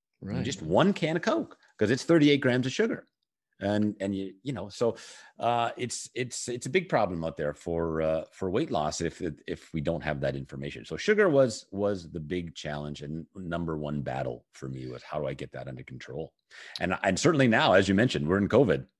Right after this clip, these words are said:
Speaker 1: Yeah.
Speaker 2: Uh, sugar is the comfort food.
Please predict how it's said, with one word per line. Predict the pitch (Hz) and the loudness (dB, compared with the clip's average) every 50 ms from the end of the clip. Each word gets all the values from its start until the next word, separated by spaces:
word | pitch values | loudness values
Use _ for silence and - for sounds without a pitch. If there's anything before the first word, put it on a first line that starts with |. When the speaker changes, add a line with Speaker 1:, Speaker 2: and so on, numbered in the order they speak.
| _ _ _ _ _ _ _ - - - - - - | _ _ _ _ _ _ _ -20 -20 -20 -20 -16 -14
Speaker 1:
Yeah. | 78 82 95 - | -8 -4 0 2
Speaker 2:
Uh, | 82 85 85 80 80 - | 4 4 4 4 2 0
sugar | - - - - 131 147 135 113 101 98 98 | -2 -2 2 6 6 8 8 8 8 6 6
is | 85 85 98 95 90 | 4 4 4 2 2
the | 92 95 | 0 0
comfort | - 113 139 156 - 98 78 67 | 2 4 2 4 2 0 0 0
food. | - 73 69 69 78 87 | -2 -2 -2 -2 -2 -6